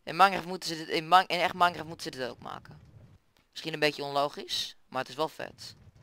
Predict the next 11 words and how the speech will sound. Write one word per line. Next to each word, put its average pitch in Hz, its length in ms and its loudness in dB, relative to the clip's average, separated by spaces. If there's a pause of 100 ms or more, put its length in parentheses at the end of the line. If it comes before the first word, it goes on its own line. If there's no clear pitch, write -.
(800)
Even - 180 -20
kijken. 151 960 0 (1200)
Iemand. 180 880 0 (2250)
Per 123 260 -12
toeval. 185 800 0 (2750)
Ik - 80 -20
kan 131 160 -6
wel 127 100 -2
even 123 180 -8
hier 127 120 -12
kijken. 123 420 -10